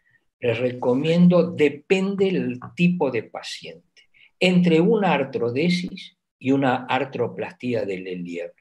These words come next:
Ahí estaría mi duda. Si veo que es un paciente que va a tener una demanda importante, me inclino hacia la artrodesis. Y si veo que es un paciente de, de,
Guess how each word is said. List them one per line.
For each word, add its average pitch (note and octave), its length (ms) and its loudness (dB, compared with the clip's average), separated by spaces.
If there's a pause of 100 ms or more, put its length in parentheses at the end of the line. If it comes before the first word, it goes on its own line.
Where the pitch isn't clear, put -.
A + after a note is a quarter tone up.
(380)
Ahí B2 320 -2
estaría A2+ 680 -6 (400)
mi A#2 280 -2
duda. G2 540 -2 (280)
Si - 240 -4
veo F#3 360 6
que F3+ 100 0
es - 140 -2
un D3 180 -6
paciente B2 840 -4 (380)
que A2+ 120 -8
va D3+ 120 0
a F3+ 80 -4
tener D#3+ 260 2
una B2+ 280 0
demanda C3 680 -2
importante, C3 800 -4
me A2+ 160 -4
inclino B2 560 -4
hacia G#2+ 260 -10
la G2+ 80 -8
artrodesis. G#2 720 -16 (600)
Y A#2 120 -8
si - 180 -4
veo D3 280 6
que C#3+ 100 -2
es - 120 -4
un C3 180 -4
paciente B2 680 -4
de, G#2+ 160 -6
de, G#2 260 -10